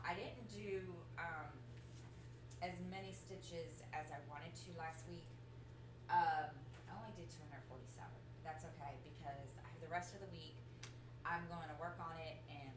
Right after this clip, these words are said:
we're gonna see what happens. Mm, excuse me. Um, I, uh,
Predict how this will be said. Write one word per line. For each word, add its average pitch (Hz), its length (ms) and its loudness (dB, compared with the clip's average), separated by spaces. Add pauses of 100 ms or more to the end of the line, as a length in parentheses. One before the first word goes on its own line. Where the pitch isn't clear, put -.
(120)
we're - 120 -6
gonna - 120 -4
see - 120 -6
what - 120 -4
happens. - 480 -6 (400)
Mm, 233 120 -6
excuse 214 400 -4
me. 160 160 -6 (160)
Um, 190 400 8 (1800)
I, 185 480 10
uh, 165 240 4